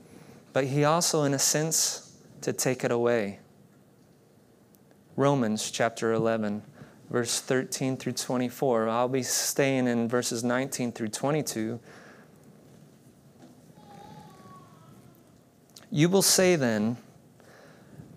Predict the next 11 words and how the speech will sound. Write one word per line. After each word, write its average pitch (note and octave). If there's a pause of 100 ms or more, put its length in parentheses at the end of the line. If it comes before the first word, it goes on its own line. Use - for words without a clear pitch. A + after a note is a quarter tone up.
(120)
'Branches D#3+
were B2+
broken B2+
off C3
so -
that G#2+
I G#2+
might A2+
be A#2+
grafted A#2+
in.'" A2+